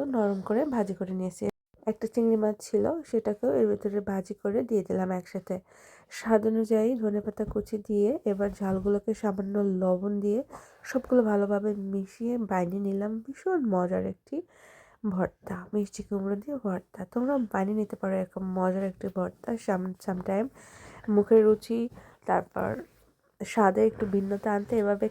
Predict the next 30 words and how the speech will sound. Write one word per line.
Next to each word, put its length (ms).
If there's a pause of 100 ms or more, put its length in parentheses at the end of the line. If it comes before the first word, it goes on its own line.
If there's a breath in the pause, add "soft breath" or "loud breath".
খেলে 220
কিন্তু 380 (480 loud breath)
কখনোই 460 (160)
মিষ্টি 300
কুমড়ায় 380
বা 80
কোনো 240
কিছুতে 420
অরুচি 400
আসে 260
না। 80 (100)
একটু 160 (100)
ডিফারেন্টভাবে 560
ট্রাই 300
করলে 400 (500 loud breath)
আসলে 280 (100)
খাবারটাও 400
কিন্তু 300
ভীষণ 300 (120)
মজার 300
হয়। 180 (480 loud breath)
আমার 200
কিন্তু 200
ভালো 220
লাগছে। 260
তোমাদের 340
যদি 160
ভালো 300
লাগে 320
প্লিজ, 240